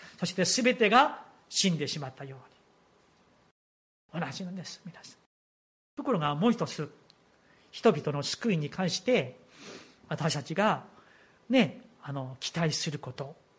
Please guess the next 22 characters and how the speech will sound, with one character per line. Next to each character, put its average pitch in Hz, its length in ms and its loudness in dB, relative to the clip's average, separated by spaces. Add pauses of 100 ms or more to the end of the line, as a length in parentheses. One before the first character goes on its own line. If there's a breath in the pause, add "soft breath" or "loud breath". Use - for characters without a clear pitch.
(480)
神 277 300 4
に 180 80 4
期 - 140 -8
待 160 160 0
す - 160 -4
る 143 60 0
わ 127 40 -4
け - 140 -8
で 131 80 -6
す - 120 -10
け 147 120 -6
れ 135 100 -6
ど 135 80 -6
も 135 140 -10
ね、 233 280 -2 (1300 loud breath)
人 - 260 6
々 277 220 2
が 233 140 8
救 - 340 2
わ 277 120 8
れ 285 160 2
る 285 220 2